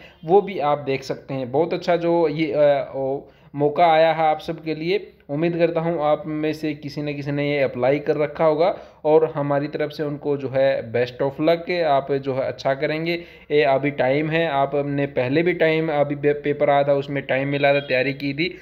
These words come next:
अभी सिर्फ आपको रिवाइज करने की ज़रूरत है। रिवाइज करना है, ये सिर्फ रिवाइज करोगे उससे काम बन जाएगा आपका।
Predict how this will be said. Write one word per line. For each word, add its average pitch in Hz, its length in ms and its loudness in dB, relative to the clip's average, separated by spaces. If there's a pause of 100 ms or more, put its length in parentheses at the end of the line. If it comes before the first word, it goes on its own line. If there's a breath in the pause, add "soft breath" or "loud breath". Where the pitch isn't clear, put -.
(200 loud breath)
अभी 175 280 2
सिर्फ 190 280 -2
आपको 151 260 0
रिवाइज 131 440 0
करने 123 340 -2
की 127 120 -6
ज़रूरत 113 520 -4
है। 110 180 -6 (300 loud breath)
रिवाइज 143 440 4
करना 160 320 0
है, 202 360 -6 (180)
ये 170 100 -2
सिर्फ 156 300 -6
रिवाइज 143 440 2
करोगे 139 480 -2
उससे 135 260 -8
काम 127 320 -2
बन 120 140 0
जाएगा 113 340 0
आपका। 107 380 -6